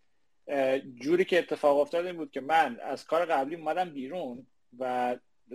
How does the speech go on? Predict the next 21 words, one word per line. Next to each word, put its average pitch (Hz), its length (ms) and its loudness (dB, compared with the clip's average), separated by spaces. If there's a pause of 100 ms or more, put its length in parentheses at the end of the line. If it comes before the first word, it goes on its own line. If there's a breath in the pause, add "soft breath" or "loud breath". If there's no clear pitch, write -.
داشتم 165 260 4
فعلاً 156 420 2
استراحت 139 440 -2
می‌کردم 156 340 -6
تا 135 140 -6
کار 147 240 -2
بعدی 131 280 -2
رو 139 80 -4
شروع 135 260 -12
کنم 117 140 -16
که 139 120 -6
پیدا 123 320 0
کنم. 170 460 -4 (640 soft breath)
اه، 131 500 0 (560)
یکی 180 280 2
به 175 80 4
من 170 140 0
زنگ 185 280 6
زد، 147 280 -4 (580 soft breath)
گفتش 180 380 -6
که 117 400 -6